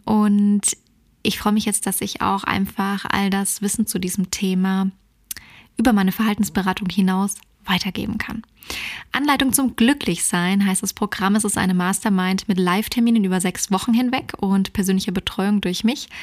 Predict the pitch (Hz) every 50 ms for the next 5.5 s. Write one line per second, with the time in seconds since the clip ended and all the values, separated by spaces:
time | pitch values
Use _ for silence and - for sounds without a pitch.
0 | - - - - - - - 202 202 196 202 208 - - 202 190 180 190 190 190
1 | 190 190 - - 240 220 - - 196 202 - 208 - - 190 - - 202 190 -
2 | - - 202 202 208 214 214 208 208 208 - - 196 196 196 196 196 190 - -
3 | - - - - 190 - 190 190 202 185 202 214 208 202 - - - - - -
4 | 196 190 - - - 202 214 208 202 180 180 - - 185 185 190 185 - 190 185
5 | 180 185 185 185 - 208 214 233 262